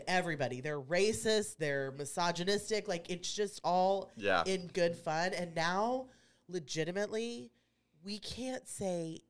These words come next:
Speaker 1: anything without people getting their feelings hurt or wanting to cancel. Like, it's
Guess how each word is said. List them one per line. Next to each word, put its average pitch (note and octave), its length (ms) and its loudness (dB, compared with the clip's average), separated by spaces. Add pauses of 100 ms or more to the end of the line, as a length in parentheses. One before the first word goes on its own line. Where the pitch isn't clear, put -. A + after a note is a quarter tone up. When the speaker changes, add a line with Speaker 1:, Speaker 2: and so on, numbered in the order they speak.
(120)
Speaker 1:
anything F3 800 -8 (500)
without E3 340 -2
people D#3+ 260 -8
getting C#3+ 220 -6
their C3+ 140 -6
feelings G#3 380 -6
hurt G3+ 460 -2
or D#3+ 140 -4
wanting C3+ 340 -10
to C#3 60 -8
cancel. F#3+ 500 -4
Like, D#3+ 280 -2 (480)
it's A3+ 340 2